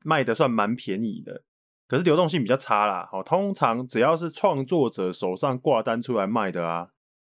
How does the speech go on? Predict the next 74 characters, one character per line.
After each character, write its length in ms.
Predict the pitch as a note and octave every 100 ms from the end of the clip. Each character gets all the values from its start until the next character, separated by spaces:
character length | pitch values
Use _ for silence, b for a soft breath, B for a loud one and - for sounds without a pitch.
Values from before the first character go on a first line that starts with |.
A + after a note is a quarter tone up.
| _
如 80 | C3
果 120 | D3+
说， 720 | A2+ C3 C3 C3 C3 C3 C3 _ _ _
哎， 180 | - A#2+
他 120 | D#3
们， 120 | D#3+
他 140 | C#3 E3
们 80 | D3
挂 160 | D#3
出 120 | C3+
来 120 | C#3+ G#2
的 80 |
这 140 | G#2+ A#2+
一 80 | A#2
些 180 | A#2+ A2+
都 120 | A#2+
会 80 | A#2+
比 80 |
较 120 | - G#2+
便 300 | - F2 F#2+
宜。 300 | G2 - - _ _
可 120 | B2+
是 140 | D3
如 100 | G#3+
果 100 | G#3
他 120 | B2+ D#3+
卖 260 | F3 E3+
完 180 | A#2+ F#2+
的 120 | G#2+
话 240 | A#2+ B2 G2+
哦， 320 | G2 G2 A2+ _ E3
那 180 | D3+ C#3+
这 160 | C#3 D3
些 220 | C#3 C3
跟 180 | C3 C#3
他 140 | B2
买 180 | C3 F#2+
的 80 | F2+
这 120 | B2
个 320 | A2+ G2+ G2
买 220 | A2+ G#2 F2+
家， 420 | - G#2 G2+ A#2
也 80 | A2
就 100 | A#2+
是 180 | A#2+ A#2+
收 180 | B2+ B2+
藏 240 | A2 A#2
家 200 | A#2+ A2+
啦， 240 | A2 F2 - _ _
他 120 | -
们 120 | F#3 D3+
可 100 | G#2
能 120 | G#2
就 100 | C#3
会 80 | D3
挂 240 | D3+ C3
一 60 | C3
些 160 | C3
很 140 | A2+ F2+
夸 200 | A2+ A2
张 200 | A2+ G#2+
的 100 | G2
价 220 | A2+ F#2
格， 260 | - - C3+ _
然 100 | G#2+
后 60 | C3
让 100 | C3
你 80 |
买 160 | A#2 G2
不 80 | F#2+
下 240 | - A2
手 200 | F#2 E2
这 100 | D#2+
样。 220 | F#2+ F2